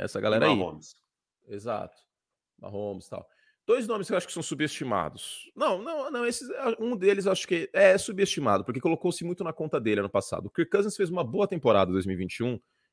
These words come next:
Speaker 1: e colocou-se muito na conta dele o desempenho de Minnesota. Acho que não foi muito por aí. E talvez o Derek Carr seja um pouco subestimado pelo contexto da divisão, porque ele é o
Speaker 2: Eu
Speaker 1: quarto
Speaker 2: acho.
Speaker 1: quarterback da divisão, então parece que ele é um lixo. Ele não é um lixo. O
Speaker 2: Eu
Speaker 1: problema do
Speaker 2: concordo.
Speaker 1: Derek Carr, sabe qual é?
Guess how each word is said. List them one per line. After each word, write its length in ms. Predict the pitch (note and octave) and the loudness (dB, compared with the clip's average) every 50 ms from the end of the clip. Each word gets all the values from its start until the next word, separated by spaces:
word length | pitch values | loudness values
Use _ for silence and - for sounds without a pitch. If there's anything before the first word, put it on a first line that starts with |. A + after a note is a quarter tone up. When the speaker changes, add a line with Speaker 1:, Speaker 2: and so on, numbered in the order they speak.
| _ | _
Speaker 1:
e 60 | - - | -10 -6
colocou-se 380 | D#3 D#3+ D#3 E3+ D#3+ - - | -6 -4 -2 -2 -2 -2 -2
muito 240 | D#3 D#3+ F3 - F3 | -4 -4 -4 -4 -4
na 80 | E3 - | -6 -6
conta 240 | - D3+ C#3+ D#3 | -6 -2 0 0
dele 220 | B2 G2+ A2+ A2 A2 | 2 4 4 4 4
o 40 | F#2+ | 2
desempenho 300 | - A2+ G2+ - G#2+ G2+ | 0 -4 -2 -2 -2 -2
de 80 | G2 | -2
Minnesota. 480 | G#2+ G#2+ G#2 - - - - - _ _ _ _ - | -2 -2 -2 -2 -2 -6 -8 -8 _ _ _ _ -12
Acho 160 | G#2+ - - | -12 -10 -6
que 60 | A#2 | -6
não 60 | A#2 | -4
foi 140 | G#2+ - A#2 | 0 2 2
muito 200 | A2 A2 A2 - | 2 2 0 0
por 120 | - A#2+ A#2 | 4 6 6
aí. 200 | G#2+ F2+ C#2+ - _ _ _ _ _ _ _ _ _ _ _ _ | 6 6 4 -2 _ _ _ _ _ _ _ _ _ _ _ _
E 60 | - | 0
talvez 300 | - F#4+ F4+ F4 D#4 C4 | 0 2 4 4 4 4
o 40 | C4 | 8
Derek 260 | B3+ C4+ C4 G#3 - | 10 10 10 10 10
Carr 180 | - G3 F3 C#3+ | 10 10 10 10
seja 200 | - - A2+ A#2+ | 8 4 -2 -4
um 40 | A2 | 0
pouco 200 | - A#2 G2+ - | 0 0 -2 -2
subestimado 720 | - G#2+ A2 G#2+ - - A2+ G#2 G2 F#2+ F#2+ G2+ G#2 A2+ - | -2 0 0 0 0 0 0 2 4 6 8 6 6 4 2
pelo 200 | - D#3 E3 D#3+ | 4 4 2 2
contexto 580 | - F#3 F3 F3 - - G#3 A3 G#3 - - F#3+ | 2 -2 -4 -2 -2 0 0 0 0 0 0 0
da 80 | G3 | 0
divisão, 520 | D#3+ E3+ D#3 D#3 D#3 A#2+ G#2 F2+ D2+ C2+ - _ _ | 0 0 -4 -6 -8 -8 -8 -8 -8 -10 -12 _ _
porque 240 | - A2+ - - C#3 | -4 -2 0 0 2
ele 100 | C#3+ D3 | 2 4
é 40 | D#3+ | 4
o 60 | D#3 | 2
Speaker 2:
Eu 80 | A#2+ A2+ | 6 10
Speaker 1:
quarto 220 | A2+ - C#3+ A#2+ - - | 12 12 12 12 8 4
Speaker 2:
acho. 20 | - | 4
Speaker 1:
quarterback 400 | B2+ G#2 G2+ E2+ G2 G2 - - | 6 6 6 8 6 4 4 2
da 60 | G2 | -2
divisão, 520 | - - F2 F2+ F2 G2 A2 A#2 C3+ C3+ C#3 | -4 -4 -6 -6 0 4 6 6 6 6 4
então 320 | C3 C3+ - D3 D3+ D3+ - _ _ _ _ _ _ | 2 0 0 0 0 -2 -6 _ _ _ _ _ _
parece 300 | C#3+ C#3 C#3 D3 C#3+ - | 8 10 10 10 6 4
que 60 | - | 4
ele 80 | C#3 C#3+ | 4 4
é 20 | |
um 80 | D3 C#3+ | 4 4
lixo. 420 | A#2+ A#2+ G2+ F2+ - - - G2 - | 2 2 0 -2 -4 -8 -10 -10 -10
Ele 180 | - - F3 A#3+ | -8 -8 -6 -4
não 120 | D#4+ C#4+ E3+ | -2 0 0
é 60 | F3 | 2
um 80 | G3 | 2
lixo. 340 | D#3+ B2+ G2 F2 - - A#2 A2 - _ _ _ _ _ _ _ _ _ _ _ _ _ - - _ | 2 2 0 -2 -2 -6 -10 -12 -16 _ _ _ _ _ _ _ _ _ _ _ _ _ -20 -6 _
O 60 | - | 0
Speaker 2:
Eu 60 | - | 4
Speaker 1:
problema 240 | - F#3+ G#3 B3+ C#4 | 8 10 10 10 10
do 20 | |
Speaker 2:
concordo. 40 | A3+ | 8
Speaker 1:
Derek 160 | G#3+ E3+ C#3+ - | 8 8 8 6
Carr, 100 | D3 C3+ | 4 4
sabe 140 | C#3 C3+ - | 4 2 6
qual 120 | A#2+ C3+ | 8 8
é? 180 | C#3+ A#2+ F#2+ | 8 8 6